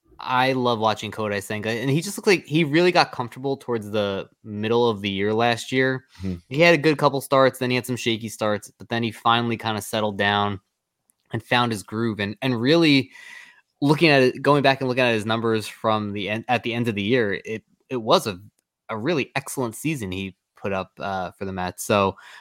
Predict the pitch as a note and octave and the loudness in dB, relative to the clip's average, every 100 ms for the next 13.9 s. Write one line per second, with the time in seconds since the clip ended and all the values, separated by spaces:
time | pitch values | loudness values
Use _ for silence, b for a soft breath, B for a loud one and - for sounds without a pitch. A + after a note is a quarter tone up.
0 | B - F#2 A2 C3+ B2+ A#2+ B2 A2+ A2+ | B -4 -4 -2 0 4 4 2 0 -2
1 | - G#2+ A#2+ - _ _ - G#2 F#2 F#2 | 2 2 4 0 _ _ -16 -12 -10 -10
2 | - _ _ _ _ _ A#2 A2 - _ | -14 _ _ _ _ _ -2 -2 -6 _
3 | G2 G#2+ F2+ G2+ - A#2+ A#2+ A2+ - - | -10 -8 -8 -6 2 4 4 2 0 2
4 | A2+ B2 A2+ F#2 G2+ - B2 G#2+ G2+ G#2 | 2 2 -4 -6 -8 -10 -6 -4 0 0
5 | G#2+ G#2 A2 G2+ G2+ G2 - G#2 G#2+ A2+ | 2 0 0 0 -2 -4 -4 -6 -2 -4
6 | A2+ G#2 A2 A2 A2 G2 F2+ F2 E2+ F2+ | -2 -2 -2 -2 -2 -4 -4 -6 -6 -6
7 | A2 G#2 G2 F2+ F#2 F2+ F#2 F2+ F2 F2 | -2 -2 -2 -6 -4 -4 -6 -10 -10 -10
8 | E2+ b b b b b b b b b | -12 b b b b b b b b b
9 | _ A2+ G2+ G2 A2 A2+ A#2 A2 B2+ B2 | _ 2 4 4 2 0 -2 2 4 4
10 | A#2 G#2+ A2+ A2 G#2 - G#2 G2+ G2 G2+ | 0 0 -2 -2 -4 -6 -6 -6 -4 -2
11 | F#2+ F2+ F2+ G2 F2+ - _ _ _ _ | -4 -6 -10 -10 -12 -16 _ _ _ _
12 | - D3 G3 F3 C#3 A2 G2 - D#3 A3 | 0 4 6 8 6 6 2 2 4 8
13 | E3+ B2 C#3 C#3+ B2+ A2 - F#2+ E2+ | 6 6 4 2 -2 -4 -2 -4 -4